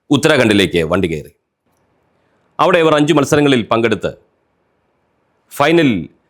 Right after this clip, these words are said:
വെള്ളി മെഡൽ കരസ്ഥമാക്കി സ്വന്തം നാട്ടിലേക്ക് മടങ്ങി വന്നപ്പോൾ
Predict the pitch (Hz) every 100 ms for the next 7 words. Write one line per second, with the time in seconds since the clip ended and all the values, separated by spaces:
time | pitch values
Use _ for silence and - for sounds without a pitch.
0 | _ 113 139 175 175 139 117 110 - 117
1 | 101 98 87 - _ _ _ _ _ _
2 | - 135 139 127 107 104 104 92 82 -
3 | 107 117 104 92 87 76